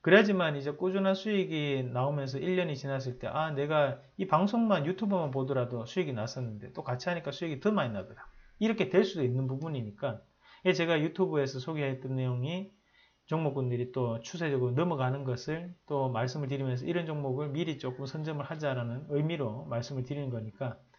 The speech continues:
그런 것도 꼭 참고를 하셔서 함께 보시길 바라겠습니다. 음, 오늘 시장이 방향성을 가지지 못하고 여러모로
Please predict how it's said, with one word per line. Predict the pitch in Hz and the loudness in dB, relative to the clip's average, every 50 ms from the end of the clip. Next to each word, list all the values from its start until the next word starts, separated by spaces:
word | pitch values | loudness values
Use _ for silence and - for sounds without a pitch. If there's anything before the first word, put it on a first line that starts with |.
| _ _ _ _ _ _ - | _ _ _ _ _ _ -4
그런 | - 160 156 151 143 | -2 0 0 2 0
것도 | 131 127 127 123 127 | -2 -2 -4 -6 -6
꼭 | - 127 127 | -6 -8 -8
참고를 | - - 170 165 151 139 135 131 | -6 -8 -6 -4 -4 -4 -2 -2
하셔서 | 160 160 160 175 156 131 - 113 110 120 151 185 190 _ _ _ _ _ _ | -2 -2 -2 -4 -6 -4 -4 -6 -6 -6 -8 -8 -12 _ _ _ _ _ _
함께 | - - 151 151 143 131 | -12 -10 -6 -4 -4 -2
보시길 | 127 135 127 127 - 131 117 110 117 147 180 202 208 202 | 0 -2 -2 -2 -4 -6 -6 -6 -6 -4 -4 -6 -6 -4
바라겠습니다. | - 120 123 127 135 135 135 127 120 110 110 - - - - _ _ _ _ - - - - - _ _ - | -4 -2 0 0 -2 -2 -4 -6 -8 -8 -8 -12 -14 -18 -18 _ _ _ _ -20 -20 -20 -20 -20 _ _ -8
음, | 147 139 139 135 131 131 139 - - | -6 -4 -2 -2 -2 -2 -2 -4 0
오늘 | - 208 220 208 190 180 175 | 2 6 8 8 8 8 6
시장이 | 160 - 214 202 214 208 202 196 175 165 156 143 131 - - - _ _ _ _ _ _ _ _ _ _ _ _ - - - _ _ _ _ _ | 4 2 2 6 6 8 8 8 6 4 2 0 -2 -4 -12 -20 _ _ _ _ _ _ _ _ _ _ _ _ -18 -18 -18 _ _ _ _ _
방향성을 | - 135 156 180 196 196 208 190 170 | 2 4 6 8 6 8 8 6 6
가지지 | 147 165 170 160 165 165 | 6 4 4 2 2 -2
못하고 | 143 123 131 131 - 175 160 139 135 120 107 - - _ - | 0 0 -2 0 2 0 2 2 2 -2 -2 -4 -10 _ -4
여러모로 | 143 143 143 147 156 165 170 160 147 135 127 - | -2 0 2 2 2 2 4 4 2 2 0 -4